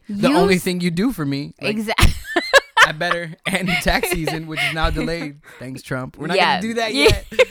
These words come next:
Speaker 1: We're not gonna go there right now.
Speaker 2: <laughs> Uh,
Speaker 1: But go ahead,
Speaker 2: but
Speaker 1: direct-,
Speaker 2: yes,
Speaker 1: I'm sorry.
Speaker 2: use your library card. Go get one. It's free.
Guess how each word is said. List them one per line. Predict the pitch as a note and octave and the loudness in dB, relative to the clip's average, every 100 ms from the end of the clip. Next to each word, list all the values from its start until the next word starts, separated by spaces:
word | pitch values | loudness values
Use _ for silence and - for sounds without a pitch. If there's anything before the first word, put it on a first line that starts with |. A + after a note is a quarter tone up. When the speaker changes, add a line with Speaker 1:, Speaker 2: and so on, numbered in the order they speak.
| F3 | 2
Speaker 1:
We're | B4+ | 0
not | G#3+ G#3 | -2 -8
gonna | G#3 G#3 | -8 -6
go | G#3 G#3+ | -2 -2
there | G#3 G#3 G3+ | 0 -2 -4
right | G3 F#3+ F#3+ | -2 -4 -6
now. | F#3+ F#3 _ | -12 -20 _
Speaker 2:
<laughs> | - - - - _ | -6 -6 -6 -18 _
Uh, | - F3 F#3+ F#3 F3+ F3 - | -2 4 6 6 4 2 -2
Speaker 1:
But | - | -6
go | |
ahead, | D3 E3 | -8 0
Speaker 2:
but | - | 2
Speaker 1:
direct-, | G#3+ | 4
Speaker 2:
yes, | G#3 F3+ G3+ | 2 2 -4
Speaker 1:
I'm | - | -10
sorry. | - - _ | -20 -20 _
Speaker 2:
use | F3+ F#3+ A3+ B3+ B3+ | -14 -8 -4 -2 -2
your | C4 B3 | 2 2
library | A3 G#3 G3+ G3+ G3+ | 2 0 -2 -6 -8
card. | - G#3+ G3 | -2 -2 -2
Go | G3 F#3+ | -4 -6
get | F#3+ F3 F3 | -4 -8 -6
one. | F3+ F3 F3 | -4 -4 -6
It's | F3 - | -10 -14
free. | - F3+ F3 E3+ E3+ E3+ | -10 -6 -4 -4 -6 -10